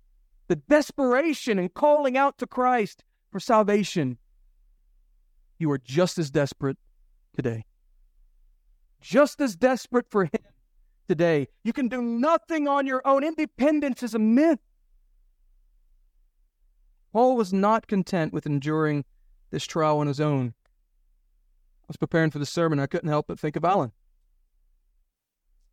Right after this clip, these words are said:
And, um, he's over there dealing with what he's dealing with. Victoria's back here.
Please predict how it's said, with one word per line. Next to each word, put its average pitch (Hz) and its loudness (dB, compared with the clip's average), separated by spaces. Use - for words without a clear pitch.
And, 135 -2
um, 135 -2
he's 170 -4
over 180 2
there 143 0
dealing 156 2
with 151 0
what 151 0
he's 139 -4
dealing 147 -2
with. 147 -2
Victoria's 185 0
back 139 -2
here. 165 -2